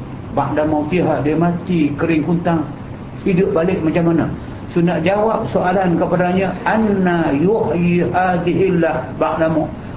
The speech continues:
orang hidup balik macam mana ni? Yang telah mati.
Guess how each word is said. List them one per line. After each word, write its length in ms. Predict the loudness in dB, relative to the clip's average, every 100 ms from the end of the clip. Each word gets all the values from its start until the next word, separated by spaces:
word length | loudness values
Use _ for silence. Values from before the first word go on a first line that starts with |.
| -14 -14 -10
orang 220 | -4 0
hidup 260 | 2 2 2
balik 240 | 2 2
macam 240 | 2 2 2
mana 200 | 2 2 0
ni? 100 | -2 -4 -8 -10 -8
Yang 160 | -4 -4 -2 -2
telah 200 | -2 -2 -8 -12 -12 -12 -12 -14 -14 -14 -14 -6
mati. 480 | -2 -2 0 0 0